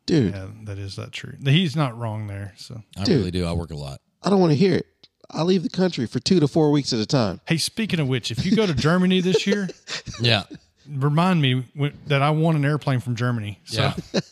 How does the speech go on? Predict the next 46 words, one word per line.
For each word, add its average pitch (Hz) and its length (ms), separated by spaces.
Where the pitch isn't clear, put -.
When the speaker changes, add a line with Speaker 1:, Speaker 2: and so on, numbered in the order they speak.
Speaker 3:
And 120 100
I 143 60
want 165 220
some 143 160
other 139 260
things 113 320
from 104 180
Germany. 92 420
We'll 95 160
talk 101 260
about 95 240
that 92 120
off 85 180
the 78 100
air. 85 240
Speaker 1:
Ah, - 20
jeez. - 500
<laughs> - 40
Speaker 2:
Oh, 127 420
who 160 120
else 156 140
we 123 80
got? 101 100
A-Power 190 320
Batteries. 120 540
Speaker 3:
Yep, 120 240
Jason 110 380
Duran, 113 320
Z 92 180
D 101 160
Z 98 240
Engines. 98 500
Speaker 2:
Yep. - 200
Speaker 3:
Check 143 180
the 131 80
show 151 200
notes. 113 280
Got 117 120
some 113 140
discount 113 420
codes 110 280
in 104 60
there. 104 140
Help 104 180
you 104 120
out. 98 180